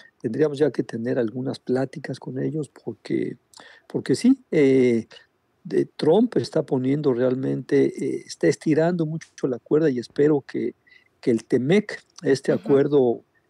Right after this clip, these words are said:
Speaker 1: que es el sucesor del, del Telecán, no se vaya a romper, porque es central justamente para ordenar la relación comercial entre los tres países de América del Norte. Gracias al temec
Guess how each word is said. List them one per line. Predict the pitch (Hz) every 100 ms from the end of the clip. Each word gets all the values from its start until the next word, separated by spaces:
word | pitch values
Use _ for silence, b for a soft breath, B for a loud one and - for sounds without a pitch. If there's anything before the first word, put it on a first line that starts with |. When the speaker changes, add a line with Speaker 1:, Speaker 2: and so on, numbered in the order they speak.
| -
Speaker 1:
que | 127
es | 135 147
el | 131 117
sucesor | - 117 120 - 131 131
del, | 131 110 110
del | 104
Telecán, | - 113 107 139 151 b b b _
no | 135 135
se | -
vaya | 131 135 139
a |
romper, | 127 117 113 151
porque | 135 131 -
es | 147
central | - 135 120 - 143 170 220
justamente | - - - 139 147 151 160
para | - 120 117
ordenar | 117 117 117 127 147 - B B _ -
la | 117
relación | 117 120 151 147
comercial | 156 156 - 143 135
entre | 131 123
los | 117
tres | - 135
países | - 123 143
de | 127
América | 117 131 -
del | -
Norte. | 127 - 120
Gracias | 151 156 160 127
al | 117
temec | - 117 135 196 -